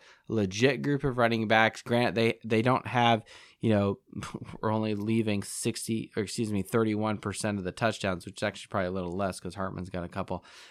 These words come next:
Um, <clears throat> but then, you know, we're, we're in the thirties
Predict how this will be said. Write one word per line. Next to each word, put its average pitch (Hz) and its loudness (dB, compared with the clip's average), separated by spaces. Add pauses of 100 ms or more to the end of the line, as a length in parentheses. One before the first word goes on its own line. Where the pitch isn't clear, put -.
(200)
Um, 123 12 (280)
<clears throat> 151 0 (140)
but 117 -4
then, 123 4 (120)
you 117 -4
know, - -6 (180)
we're, 123 -4
we're 127 0
in 135 0
the 104 0
thirties 120 0